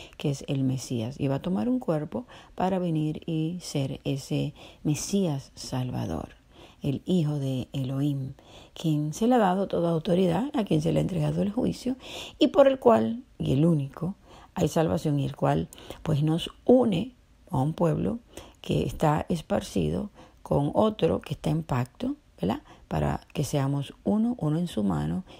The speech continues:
y un solo pueblo y el reinar sobre nosotros. Entonces ahí está la conexión,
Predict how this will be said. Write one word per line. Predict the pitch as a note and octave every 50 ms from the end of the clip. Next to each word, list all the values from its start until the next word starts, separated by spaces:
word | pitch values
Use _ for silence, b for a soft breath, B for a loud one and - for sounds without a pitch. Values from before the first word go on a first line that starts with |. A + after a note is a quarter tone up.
| B B
y | - E3+ D#3
un | D3+ D3+ D3+
solo | D3 - - - - - -
pueblo | - D3+ C#3 C3+ - -
y | - D#3
el | C#3
reinar | D3 E3 D#3 D3 C#3+ C#3 C3+ C3 B B B B B B
sobre | - - E3+ D3 C#3+ C#3
nosotros. | C#3 C#3 - - C#3 - - D3+
Entonces | D#3+ D#3 D#3+ C#3 - -
ahí | -
está | C#4 - - - B3+ A#3 B3 B3 B B B B B B
la | - A#3+ A3+ A3
conexión, | - A3+ A3+ A#3 A3+ - - - A3 G3 E3+ D#3+ F3 A3 C4 D#4